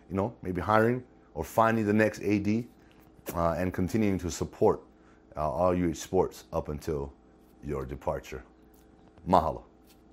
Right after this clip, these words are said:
Our University of Hawaii Rainbow Warrior men's basketball team is absolutely on fire right now. They just defeated U C San Diego sixty-two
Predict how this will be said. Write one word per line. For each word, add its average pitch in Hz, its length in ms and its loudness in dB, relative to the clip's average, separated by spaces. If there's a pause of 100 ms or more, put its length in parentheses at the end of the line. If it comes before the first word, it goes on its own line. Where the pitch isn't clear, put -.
(1300)
Our 175 260 10
University 175 420 8
of 131 140 2
Hawaii 143 540 6
Rainbow 127 480 4
Warrior 117 400 8
men's 107 320 0
basketball 110 480 0
team 107 320 -4
is 82 160 -10 (120)
absolutely 92 1000 -2 (920)
on 92 200 6
fire 85 420 8
right 80 220 2
now. 78 280 -6 (380)
They 127 140 8
just 156 220 2
defeated 101 540 2 (200)
U 127 200 2
C 151 180 0
San 131 300 4
Diego 107 340 4
sixty-two 135 1120 2